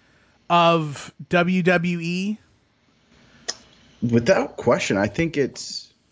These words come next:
Speaker 2: I mean, I know people wanna point to the pipe bomb, which is a promo, and yes, it felt very authentic and off script and just different from what we were so accustomed to.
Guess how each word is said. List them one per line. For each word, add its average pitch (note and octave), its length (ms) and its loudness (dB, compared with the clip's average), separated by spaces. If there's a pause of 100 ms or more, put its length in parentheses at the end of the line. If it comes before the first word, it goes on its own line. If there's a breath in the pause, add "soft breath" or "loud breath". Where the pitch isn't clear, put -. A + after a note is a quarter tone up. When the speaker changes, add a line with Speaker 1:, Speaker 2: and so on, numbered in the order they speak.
(1080)
Speaker 2:
I B2 80 -10
mean, B2 220 -6
I A2+ 100 -2
know B2+ 160 0
people A#2 340 -8
wanna A2 200 -2
point G#2+ 320 -6
to - 80 -8
the G2+ 80 -4
pipe G2 260 -4
bomb, F#2 360 -6 (640)
which A2 160 -6
is G#2+ 100 -4
a G#2+ 40 -4
promo, D#3 580 0 (1160)
and A2 480 -2
yes, A2+ 360 -2
it - 80 -16
felt G#2 240 -8
very G#2 240 -4
authentic G2 720 -8
and F#2+ 420 -12 (360)
off F2 220 -6
script - 600 -4 (380)
and F2+ 680 -8 (640)
just - 280 -6
different C#3 460 0
from G#2+ 140 -10
what F#2+ 160 -8
we F#2 60 -8
were F#2+ 60 -10
so F2+ 160 -8
accustomed G2+ 460 -8
to. F#2 280 -6